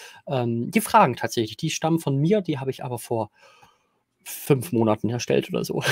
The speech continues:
<laughs> Also ich hab, ich kann mich da nicht mehr so groß dran erinnern. Ähm, und da kommen wir zur nächsten Frage. In welcher Datei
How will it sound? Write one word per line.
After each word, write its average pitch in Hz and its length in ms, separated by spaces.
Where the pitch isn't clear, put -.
<laughs> - 220
Also 180 320
ich 147 180
hab, 156 140
ich 156 140
kann 156 140
mich 147 120
da 127 100
nicht 120 200
mehr 117 100
so 110 80
groß 113 220
dran 117 180
erinnern. 139 320
Ähm, 117 440
und 151 120
da 214 80
kommen 311 160
wir 311 40
zur 262 120
nächsten 320 260
Frage. - 340
In 185 260
welcher 240 500
Datei 180 640